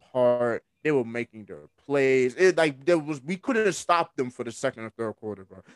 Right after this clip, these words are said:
Like, first quarter was fine. You know, the game, it was like, what, at the, if I'm not mistaken, the end of first quarter was, like, fourteen to seven. And we basically could have tied it up, but we ended up missing on a few of the drives.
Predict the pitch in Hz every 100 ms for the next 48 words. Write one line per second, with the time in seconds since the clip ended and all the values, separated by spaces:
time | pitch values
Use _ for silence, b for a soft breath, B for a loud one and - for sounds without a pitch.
0 | - 294 - 359 - 285 254 147 113 _
1 | - 120 117 117 _ _ - 127 131 127
2 | 170 165 156 - - 175 170 156 151 135
3 | - 131 139 156 147 147 135 127 143 -
4 | 131 143 143 117 113 - 147 143 147 127
5 | - 127 127 139 _ _ _ _ _ -
6 | 135 127 110 _ _ - 143 135 156 -
7 | 143 135 127 117 - 123 120 110 113 113
8 | 107 110 117 110 107 110 - 113 107 -
9 | - 113 104 101 104 101 104